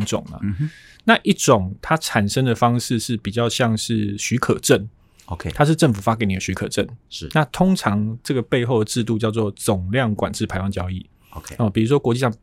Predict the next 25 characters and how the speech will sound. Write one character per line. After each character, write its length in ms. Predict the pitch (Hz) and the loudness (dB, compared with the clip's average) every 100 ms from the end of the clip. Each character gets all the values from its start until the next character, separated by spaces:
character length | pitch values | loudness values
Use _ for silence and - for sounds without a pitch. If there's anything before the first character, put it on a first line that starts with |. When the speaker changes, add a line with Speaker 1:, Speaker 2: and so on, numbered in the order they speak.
| _ _ | _ _
Speaker 1:
比 120 | 107 | 0
如 40 | 107 | 2
说 80 | |
我 40 | 139 | 2
们 80 | 107 | 2
很 100 | 107 | 2
喜 60 | |
欢 100 | 101 | 2
讲 160 | 101 - | 0 -2
欧 160 | - | -2
盟 240 | 101 101 - | 0 -2 -4
啊， 140 | - - _ | -12 -16 _
欧 140 | 135 | 2
盟 180 | 143 110 | 4 2
它 100 | 107 | 0
的 80 | 127 | -2
碳 220 | - 156 | -2 -2
权 160 | 110 107 - | 0 -2 -4
一 80 | |
吨 220 | 110 143 117 | -4 -2 -2
什 100 | 101 | -4
么 80 | - | -6
一 60 | |
百 240 | - 104 92 | -2 -2 0
欧， 260 | 113 117 | 0 -2